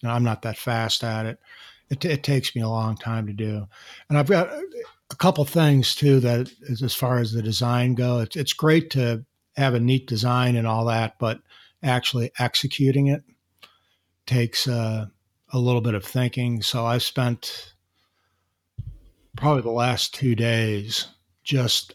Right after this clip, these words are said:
ironing out some details and actually building, you know, um, samples in the shop.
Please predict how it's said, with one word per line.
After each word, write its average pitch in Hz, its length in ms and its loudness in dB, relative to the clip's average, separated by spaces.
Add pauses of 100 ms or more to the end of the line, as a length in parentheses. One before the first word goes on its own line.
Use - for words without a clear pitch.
(100)
ironing 123 400 2
out 117 220 0
some 113 180 0
details 113 640 0
and 113 100 -2
actually 113 420 -2
building, 110 640 0
you 113 100 -2
know, 110 280 0
um, 104 480 -4 (800)
samples 120 640 0
in 107 100 -4
the 107 60 -6
shop. 110 480 -4